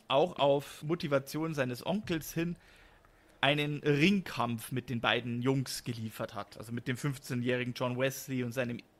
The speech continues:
ungefähr gleichaltrigen Cousin. Dieser freundliche Sport, wie es beschreibt, geriet aber dann aus dem Ruder und wurde zu einer Schlägerei, als John Wesley nach eigener Aussage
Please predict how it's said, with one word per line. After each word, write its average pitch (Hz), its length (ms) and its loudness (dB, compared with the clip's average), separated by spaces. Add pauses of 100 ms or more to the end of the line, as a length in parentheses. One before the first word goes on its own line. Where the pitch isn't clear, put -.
ungefähr 143 320 2
gleichaltrigen 123 760 -2
Cousin. - 360 -10 (760)
Dieser 196 240 2
freundliche 240 840 0
Sport, 170 640 2
wie 151 160 -2
es 156 280 0
beschreibt, 143 800 -2
geriet 156 300 0
aber 170 160 0
dann 160 160 2
aus - 200 -2
dem 135 140 -2
Ruder 185 440 2
und 143 160 -2
wurde 180 340 4 (400)
zu - 160 -2
einer 139 180 2
Schlägerei, 139 800 2 (500)
als 160 600 2 (320)
John 156 360 -2
Wesley 175 640 -2 (180)
nach 127 180 2
eigener 165 440 2
Aussage 139 920 0